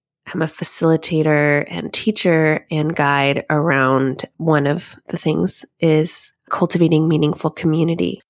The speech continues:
And so, as I say, I know that human beings learn best from storytelling. So I don't really know what I'm gonna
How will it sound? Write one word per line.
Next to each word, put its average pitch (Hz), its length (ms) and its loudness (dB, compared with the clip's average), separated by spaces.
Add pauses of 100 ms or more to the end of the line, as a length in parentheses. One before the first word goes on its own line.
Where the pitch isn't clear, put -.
(280)
And 160 320 2
so, 151 680 2 (140)
as 165 500 -2
I 185 140 6
say, 233 400 2
I 185 120 4
know 165 260 2
that 156 200 -2
human 170 420 -2
beings 160 480 -2
learn 160 220 0
best - 420 -4 (200)
from 160 340 -4
storytelling. 156 1080 -2 (580)
So 170 500 2
I 170 120 2
don't 214 160 4
really 196 200 4
know 190 380 2
what 160 160 4
I'm 151 160 2
gonna 151 580 2